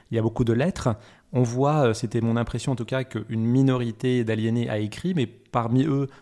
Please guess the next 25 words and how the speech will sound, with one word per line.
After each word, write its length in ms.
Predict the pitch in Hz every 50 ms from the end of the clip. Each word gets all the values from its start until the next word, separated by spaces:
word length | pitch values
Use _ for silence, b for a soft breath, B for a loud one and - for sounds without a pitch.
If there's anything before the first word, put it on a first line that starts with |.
| B
certains 380 | - - - 120 - - - 135
ont 100 | 120 110
été 180 | 107 - 120
très, 220 | 107 - - 127 117
très 360 | - - _ - - - 143
prolifiques. 500 | - - 120 107 104 104 156 196 - 127 110 101 B B B B B B B _
Il 80 | - 117
y 20 |
a 40 | 117
aussi 180 | 110 - -
des 120 | 127 117 110
dessins, 500 | 107 127 139 135 - - 139 170 196 190
certains 400 | - - - 120 - - - 131
qui 140 | - - 117
sont 160 | - 131 120
reproduits, 560 | 110 - 110 - - 127 113 110 113 123 127
euh, 100 | 117 107
dans 240 | 104 104 110 107 104
un 60 | 107
cahier, 420 | 104 - 113 107 107 107 120 120 117
euh, 140 | 110 107 110
à 80 | 110
l'intérieur 400 | 107 107 104 - 110 110 110 110
du 100 | 110 110
livre. 340 | 113 143 202 190 147 113 107